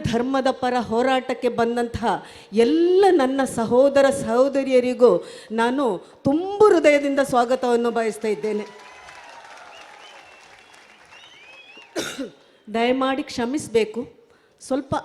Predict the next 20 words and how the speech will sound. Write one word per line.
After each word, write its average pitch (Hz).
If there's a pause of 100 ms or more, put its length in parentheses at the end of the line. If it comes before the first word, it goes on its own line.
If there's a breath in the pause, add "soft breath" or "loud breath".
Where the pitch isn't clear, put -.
(120)
ಆರೋಗ್ಯದ 254
ಸಮಸ್ಯೆ. 220 (160)
ಮುಂಬೈಗೆ 233
ಹೋಗಿದ್ದೆ, 190 (480 loud breath)
ಮೊನ್ನೆ 226 (260)
ಬಾರ್ಕೂರಲ್ಲಿಯೂ 240
ಮಾತಾಡಿದೆ, 185
ಹಾಗೆ 190
ಸ್ವಲ್ಪ 202
ಆರೋಗ್ಯದ 208 (140)
ಸಮಸ್ಯೆ. 185 (380 loud breath)
ಒಂದು 247
ವೇಳೆ 277
ಕೆಮ್ಮು 269
ಬಂದರೆ 269 (840 soft breath)
ಅಭಯ್ 311
ಚಂದ್ರನನ್ನು 311
ಮಾಡಿದಾಗೆ 285
ನನ್ನನ್ನು 285
ಟ್ರೋಲ್ 285